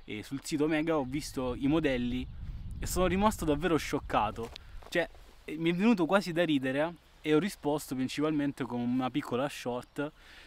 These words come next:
con il mio, ehm, Pagani Design omaggio del Rolex G M T Master due Batman, dicendo: "Ora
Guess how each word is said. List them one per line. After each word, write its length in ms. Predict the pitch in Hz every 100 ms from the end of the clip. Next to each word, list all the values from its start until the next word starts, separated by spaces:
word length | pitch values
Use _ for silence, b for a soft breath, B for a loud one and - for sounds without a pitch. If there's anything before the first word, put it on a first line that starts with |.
| B
con 400 | 147 147 147 143
il 160 | 156 156
mio, 440 | 151 147 147 151 -
ehm, 760 | 131 131 127 131 127 123 113
Pagani 400 | - 147 156 135
Design 520 | 143 170 160 139 143 147
omaggio 500 | 135 147 165 135 123
del 100 | 123
Rolex 600 | 131 135 127 - - 117
G 180 | 113 131
M 120 | 131
T 120 | -
Master 460 | 131 120 - - 123
due 320 | 135 131 123
Batman, 760 | 120 117 - 139 131 139 151 175 b b b b
dicendo: 540 | 160 175 160 156 156 175
"Ora 360 | 165 135 135